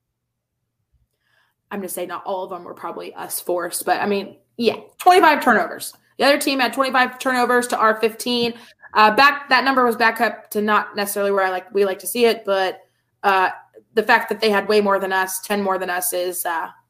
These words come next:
mint. Love to see it. Um, uh, let's see, what else? Anything else on your end?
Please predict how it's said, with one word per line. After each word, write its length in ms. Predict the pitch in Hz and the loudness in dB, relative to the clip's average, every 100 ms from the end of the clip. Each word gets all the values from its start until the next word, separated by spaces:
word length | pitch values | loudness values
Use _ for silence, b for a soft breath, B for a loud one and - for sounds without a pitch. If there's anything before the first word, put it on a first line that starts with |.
| - - - | -8 -8 -10
mint. 420 | 196 190 - - - _ _ _ | -2 -2 -2 -10 -20 _ _ _
Love 260 | 196 214 208 | 4 4 4
to 60 | |
see 240 | 202 196 175 | 0 2 2
it. 180 | 160 - b b _ | -2 -8 b b _
Um, 680 | 190 214 208 202 196 190 180 _ _ _ _ _ _ _ _ _ _ _ _ - | 2 6 6 6 2 -6 -12 _ _ _ _ _ _ _ _ _ _ _ _ -20
uh, 500 | 135 139 127 117 117 | -18 -14 -14 -14 -6
let's 220 | 180 202 | -4 -2
see, 140 | - 127 | -4 -4
what 100 | 135 | -8
else? 340 | - - - B B | -8 -8 -8 B B
Anything 260 | 226 240 262 | -2 2 4
else 200 | 247 240 | 4 2
on 100 | 240 | 2
your 160 | 269 269 | 4 6
end? 320 | 277 277 | 6 4